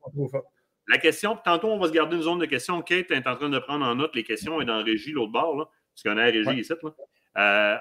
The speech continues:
Speaker 2: en passant, merci pour les beaux commentaires pour la chemise. Euh, c'est un cadeau de Michel Terrien et de Mélanie.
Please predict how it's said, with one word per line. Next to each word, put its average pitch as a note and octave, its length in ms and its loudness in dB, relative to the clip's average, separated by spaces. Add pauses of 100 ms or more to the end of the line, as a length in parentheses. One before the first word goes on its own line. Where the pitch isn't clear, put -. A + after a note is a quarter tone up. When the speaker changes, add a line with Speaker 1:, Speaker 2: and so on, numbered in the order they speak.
(120)
Speaker 2:
en D3 60 2
passant, E3 300 6
merci G#3+ 340 0
pour G3+ 160 2
les E3+ 80 6
beaux F#3 120 2
commentaires F3+ 480 4
pour D#3 140 2
la B2+ 120 2
chemise. F#3+ 440 -4
Euh, A#2 300 4
c'est B2+ 220 -2
un C#3 100 4
cadeau D3 300 4
de F3 60 0
Michel D3 320 0
Terrien C3 380 0
et B2 120 0
de A2 80 2
Mélanie. A2+ 420 0